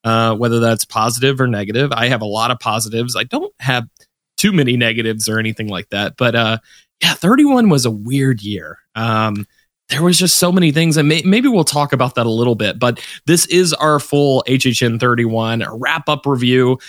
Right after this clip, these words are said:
We're gonna dive into the scare zones, the shows, and the houses, maybe talk a little bit about the food options and just general impressions and kinda how we feel it's, it's stacked up to recent years and where it's going to land in the H H N, I guess,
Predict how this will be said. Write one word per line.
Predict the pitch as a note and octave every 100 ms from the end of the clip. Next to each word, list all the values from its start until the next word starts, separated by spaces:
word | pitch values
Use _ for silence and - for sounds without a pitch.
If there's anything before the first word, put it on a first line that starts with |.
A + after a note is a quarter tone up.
| - -
We're | C3+
gonna | C3
dive | B2+ C3 B2+
into | B2
the | A#2+
scare | - C3+ C#3
zones, | C3+ C#3 C3+ C3 A#2
the | A2
shows, | - A#2+ A#2+ A#2 A2
and | B2 D#3+
the | D#3+
houses, | C3 C3 B2 B2+ B2 - - - _ _ -
maybe | C#3+ C#3+
talk | C#3+ B2+
a | B2+
little | B2 A#2
bit | A2+
about | A2+ G#2
the | -
food | F3+ F#3+ F3+
options | D#3 D3 - D3+ D3 C#3
and | - C#3
just | D#3 - A#2
general | C3 C#3+ C#3+ B2
impressions | G#2+ B2 A#2 B2+ B2 A#2 A#2
and | A2 G#2+ - _
kinda | E3+ C4
how | B3
we | F#3+ D3
feel | D3+ D3+ C3+
it's, | A#2 - -
it's | A2+ -
stacked | - B2 A#2+
up | A#2
to | -
recent | G#2+ A#2+ - B2+
years | B2+ C3 C3
and | A2 G#2+
where | A#2
it's | A#2
going | - A#2
to | A2
land | G2 G#2 A#2 A2+ G#2 G2+ _ _ _ _ C3+
in | B2
the | B2 -
H | A#2+ -
H | A#2+ -
N, | A#2+ A#2+ A#2+ A2+
I | - A2
guess, | A#2 - -